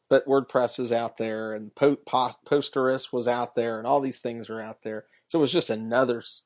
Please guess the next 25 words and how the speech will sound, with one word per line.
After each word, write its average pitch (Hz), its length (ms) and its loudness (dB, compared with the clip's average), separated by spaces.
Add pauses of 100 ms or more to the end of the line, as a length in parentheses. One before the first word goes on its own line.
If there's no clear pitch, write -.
service. - 560 -4 (680)
Well, 113 220 -2 (200)
Posterous 180 420 2
went 143 160 4
away, 113 480 -2 (840)
and 110 680 -2
then 131 160 0
a 123 60 0
friend 151 240 2
of 127 60 0
mine 123 220 2
said, 110 220 -2
"Hey, 185 180 -10
you 143 200 -4
know, 135 80 -4
you 170 120 -4
should - 240 -10
post 190 280 -2
your 131 160 -2
artwork," - 540 -8 (200)
'cause 123 120 -12
I 117 80 -4
do 113 140 -6
those 107 220 -10
watercolors. 110 640 -8